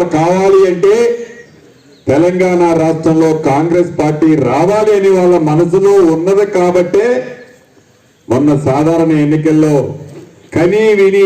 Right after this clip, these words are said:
ఎరగని రీతిలో కాంగ్రెస్ పార్టీ అభ్యర్థుల్ని అత్యధిక మెజార్టీతో గెలిపించారు. తప్పకుండా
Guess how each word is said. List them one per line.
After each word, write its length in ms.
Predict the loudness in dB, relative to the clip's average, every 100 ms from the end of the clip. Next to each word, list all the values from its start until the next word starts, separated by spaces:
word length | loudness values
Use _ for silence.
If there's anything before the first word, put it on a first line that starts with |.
| 4
ఎరగని 280 | 2 2 2
రీతిలో 520 | 2 2 2 2 2 0 -2 -8 -16 -20 -18 -6
కాంగ్రెస్ 540 | -2 0 0 0 -2
పార్టీ 340 | -4 -4 -2 -2
అభ్యర్థుల్ని 720 | -2 -4 -4 -2 -2 -2 -2 -2 -4 -10 -20 -20 _ -8
అత్యధిక 560 | -6 -4 -2 0 0
మెజార్టీతో 680 | -2 0 0 -2 -2 -2 -2
గెలిపించారు. 680 | -2 -2 -2 -4 -2 -6 -6 -14 -20 -20 -20 -20 -20 -20 _ _ _ -6
తప్పకుండా 680 | -4 -2 -2 0 0 0